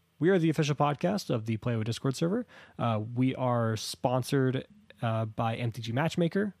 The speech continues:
Uh, we have the little intro in the beginning that you heard. But again, if you wanna bring your Discord communities together and play paper Magic without actually, like,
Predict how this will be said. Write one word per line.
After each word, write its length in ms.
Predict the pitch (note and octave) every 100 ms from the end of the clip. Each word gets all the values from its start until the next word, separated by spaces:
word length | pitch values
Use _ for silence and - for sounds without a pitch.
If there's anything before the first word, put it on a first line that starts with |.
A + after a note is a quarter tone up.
| _
Uh, 240 | - G#2+ G#2
we 160 | A2
have 320 | A2 - A#2 A2
the 80 |
little 200 | A2 A2
intro 200 | A2+ A2
in 60 | A2+
the 60 | A2
beginning 300 | C#3+ E3+ D#3
that 100 | D3+
you 100 | C#3+
heard. 300 | D#3 D#3 D3+ - _ -
But 180 | C#3+ -
again, 260 | C3+ C3 B2+
if 140 | A#2
you 60 | A2+
wanna 200 | A2+ A2+
bring 320 | G#2+ A#2+ A2
your 80 | A2
Discord 300 | A2+ - A#2+
communities 280 | A2+ G#2+ G#2
together 380 | A2+ A2+ A2+
and 320 | A2 A2 A2 G#2+
play 140 | A2+
paper 260 | - A#2 A#2
Magic 460 | C#3 C#3 C#3+ B2+ - -
without 400 | A#2 C3+ B2+ - -
actually, 500 | B2 A2+ - B2 A2+
like, 300 | A2 G#2